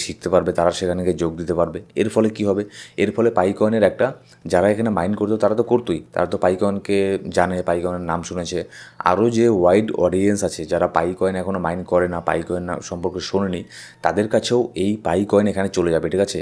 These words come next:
এখানে ম্যাসিভ একটা অ্যাডাপশন এখানে চলে আসবে, যার ফলে হিউজ পরিমাণে এখানে আপনার পাই নেটওয়ার্কের মধ্যে একটা অ্যাডাপশন এখানে বাড়বে। এবার এখানে নেক্সট এখানে দেখুন, নেক্সট এখানে আর কি এখানে আপডেট, মানে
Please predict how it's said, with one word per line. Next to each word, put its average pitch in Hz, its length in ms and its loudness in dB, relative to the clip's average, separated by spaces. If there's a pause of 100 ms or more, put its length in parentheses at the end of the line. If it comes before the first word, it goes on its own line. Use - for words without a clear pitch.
(140)
এখানে 92 180 -4 (160)
ম্যাসিভ 82 320 -2 (100)
একটা 104 180 0
অ্যাডাপশন 90 440 0
এখানে 87 240 -4
চলে 80 180 -4
আসবে, 78 180 -10 (480)
যার 87 220 4
ফলে 104 140 0 (100)
হিউজ 101 220 0 (120)
পরিমাণে 95 380 0
এখানে 92 180 -2 (580)
আপনার 95 280 -4
পাই 85 140 2 (160)
নেটওয়ার্কের 90 380 0
মধ্যে 90 180 -2
একটা - 120 -6 (100)
অ্যাডাপশন 87 420 -2
এখানে 85 220 -4
বাড়বে। 76 220 -2 (3000)
এবার 123 200 8
এখানে 127 160 0 (100)
নেক্সট 107 280 0
এখানে 101 220 2
দেখুন, 104 200 0 (520)
নেক্সট 101 220 0
এখানে 110 160 2 (160)
আর 104 140 2
কি 123 140 2
এখানে 110 220 2
আপডেট, 98 280 2 (180)
মানে 92 140 0